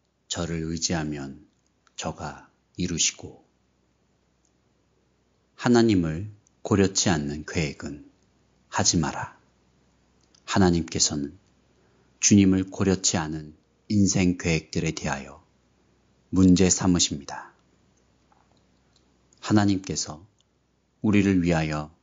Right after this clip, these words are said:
정하여 주지 않으신 인생길로 빠지게 되면 문제에 봉착하게 됩니다. 그때 우리는 우리가 하나님을 고려치 않고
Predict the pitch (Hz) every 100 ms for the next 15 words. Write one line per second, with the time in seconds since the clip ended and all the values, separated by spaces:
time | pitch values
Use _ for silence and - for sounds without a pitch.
0 | _ _ - - 92 90 90 87 - -
1 | 82 73 76 85 80 107 _ _ _ _
2 | _ _ _ - 101 95 98 95 92 78
3 | 73 73 _ - 101 - 98 - 78 69
4 | 67 67 _ _ _ _ _ _ _ _
5 | _ _ - 98 95 80 69 67 - _
6 | _ _ 95 87 - 87 - 82 80 80
7 | 69 - - - _ _ _ _ _ _
8 | _ _ _ _ _ _ _ - - -
9 | _ - 104 90 76 92 - _ _ _
10 | _ _ _ _ 98 92 92 90 90 90
11 | - _ _ _ _ _ - 95 95 98
12 | 117 143 127 98 82 78 95 _ _ _
13 | _ - 107 98 92 - 78 71 - 76
14 | 92